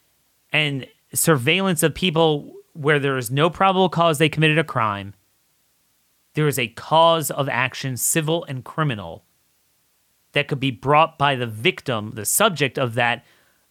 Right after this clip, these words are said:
illegal targeting, against that individual member. These are the sorts of things you say, "Hey, you know, you can get reduced funding with restrictions, or you can get zero funding. Because if you don't agree to pass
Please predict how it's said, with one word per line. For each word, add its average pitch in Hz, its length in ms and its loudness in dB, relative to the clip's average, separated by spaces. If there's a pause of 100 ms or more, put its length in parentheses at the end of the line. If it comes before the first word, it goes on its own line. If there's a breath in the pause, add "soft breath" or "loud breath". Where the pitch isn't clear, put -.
(120)
illegal 139 720 2
targeting, 98 680 0 (420)
against 151 520 -2
that 151 200 0
individual 135 560 0
member. 113 440 -4 (360 loud breath)
These 226 260 4
are 226 80 4
the 165 100 -2
sorts 165 360 -2
of 147 80 -6
things 175 200 0
you 139 80 -6
say, 143 300 0 (220 soft breath)
"Hey, 240 340 -2 (240)
you 151 80 -2
know, 131 300 -2 (640)
you 170 160 -2
can 160 220 -2
get 160 420 -2
reduced 151 640 0
funding 190 560 2
with 147 260 -2
restrictions, 165 800 -2
or 185 120 2
you 208 100 2
can 214 160 -2
get 233 180 2
zero 240 320 4
funding. 117 420 -2 (1300)
Because 165 240 0
if 156 100 -4
you 175 60 0
don't 214 160 4
agree 175 240 0
to 175 80 4
pass 180 380 -2